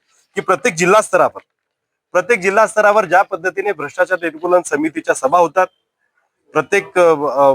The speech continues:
महिन्याला मागणी केली जाते, प्रत्येक महिन्याला तक्रारी येतात, त्याचं निरसन केलं जातं. महिलांवरील तक्रारीसाठी एक वेगळी समिती आहे, तशा पद्धतीने त्याच धर्तीवर पत्रकारांवर जे हल्ले होतात त्याच्या संदर्भातली एक समिती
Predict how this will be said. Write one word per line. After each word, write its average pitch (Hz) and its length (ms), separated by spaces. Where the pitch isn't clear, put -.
महिन्याला 170 420
मागणी 151 300
केली 175 240
जाते, 170 240
प्रत्येक 147 340
महिन्याला 160 260
तक्रारी 170 400
येतात, 175 180
त्याचं 165 300
निरसन 160 260
केलं 165 220
जातं. 147 260
महिलांवरील 220 600
तक्रारीसाठी 190 640
एक 190 180
वेगळी 165 200
समिती 175 380
आहे, 160 200
तशा 180 200
पद्धतीने 196 460
त्याच 196 260
धर्तीवर 175 420
पत्रकारांवर 180 720
जे 196 140
हल्ले 151 220
होतात 127 280
त्याच्या 220 220
संदर्भातली 196 640
एक 190 140
समिती 190 440